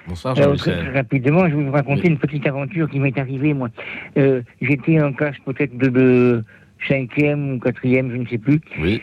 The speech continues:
Speaker 2: Et je savais pas dessiner parce que j'avais un petit problème, euh, à la main, un petit problème pour écrire. Et tout ça, je savais pas bien dessiner.
Speaker 1: Mhm.
Speaker 2: Et un jour, on avait eu à dessiner un modèle, c'était un grand-duc, un hibou, vous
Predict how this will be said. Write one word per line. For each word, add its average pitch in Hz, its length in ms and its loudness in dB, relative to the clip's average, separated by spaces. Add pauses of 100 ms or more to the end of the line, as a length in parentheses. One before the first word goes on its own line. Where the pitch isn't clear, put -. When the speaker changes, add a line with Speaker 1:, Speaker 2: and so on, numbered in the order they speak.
(140)
Speaker 2:
Et 143 340 2
je 135 120 -2
savais 143 220 0
pas 175 140 -2
dessiner 131 440 -2
parce 117 180 -2
que - 140 -4
j'avais 127 260 0
un 127 80 0
petit 117 160 -8
problème, 123 460 0
euh, 110 500 0
à 113 120 -2
la 113 120 0
main, 123 220 0
un - 20 -4
petit - 160 -16
problème 110 380 -2
pour 104 180 -6
écrire. 131 300 0 (480)
Et - 20 -12
tout - 140 -10
ça, 139 160 0
je 120 100 -4
savais 127 220 0
pas 120 180 -4
bien 127 220 -2
dessiner. 117 420 0 (460)
Speaker 1:
Mhm. 120 100 -2
Speaker 2:
Et 143 320 2
un 135 100 4
jour, 160 140 4
on 175 140 0
avait 143 160 -2
eu 147 160 0
à 151 60 2
dessiner 143 500 0
un 147 60 2
modèle, 139 440 0
c'était 143 220 -2
un 131 120 0
grand-duc, 131 460 0
un 127 80 4
hibou, 127 320 0
vous 131 140 -4